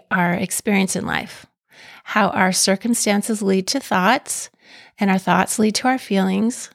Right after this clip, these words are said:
Our feelings lead to our actions. Our actions create our results, all in a chain reaction.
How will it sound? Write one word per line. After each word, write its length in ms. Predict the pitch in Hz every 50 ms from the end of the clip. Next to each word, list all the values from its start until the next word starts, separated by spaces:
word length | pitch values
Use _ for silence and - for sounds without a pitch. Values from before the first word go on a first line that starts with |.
| _ _ -
Our 140 | - 208 190
feelings 680 | - - 208 196 202 220 233 247 254 277 294 - - -
lead 280 | 220 202 196 196 196
to 100 | - 233
our 80 | 220 233
actions. 720 | 254 233 190 190 - - - 233 233 247 277 302 269 - _ - - - - - - - - -
Our 80 | - 247
actions 540 | - - 180 196 196 - - 233 226 226 -
create 400 | - - - 214 202 196 - -
our 120 | - 214
results, 640 | 220 240 240 226 202 185 190 190 202 - - - - _ - - - - - _ _ -
all 280 | 196 185 180 180 175 -
in 180 | - 208 196
a 60 | 196
chain 460 | 196 - - - 175 170 170 170 175 -
reaction. 680 | 180 190 175 160 - - - - - - 156 156 -